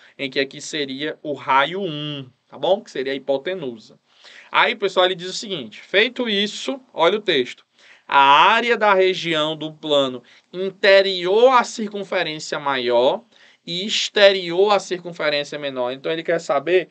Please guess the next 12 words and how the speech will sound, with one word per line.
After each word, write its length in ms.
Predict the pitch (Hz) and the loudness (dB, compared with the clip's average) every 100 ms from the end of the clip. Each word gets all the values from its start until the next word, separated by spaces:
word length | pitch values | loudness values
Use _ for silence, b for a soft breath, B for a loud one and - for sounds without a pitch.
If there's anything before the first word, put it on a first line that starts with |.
| b b _ | b b _
qual 300 | 165 185 196 | 6 8 8
é 100 | 214 | 8
a 120 | 196 | 6
área 760 | 170 175 208 208 185 147 127 - _ 135 | 4 4 6 4 4 2 2 -4 _ -6
dessa 500 | 143 165 190 190 180 | 0 4 4 2 -8
situação 760 | - 175 180 170 170 170 180 | -10 -8 -2 -2 -2 -4 -4
aqui, 420 | 190 156 185 196 | -4 -10 -8 -2
ó, 120 | 165 139 | 0 0
dessa 340 | 151 170 185 | -2 -2 -6
parte 360 | 185 180 - 247 | -4 -6 -6 -12
aqui, 260 | 208 226 | -10 -4
ó. 240 | 214 156 | -2 -2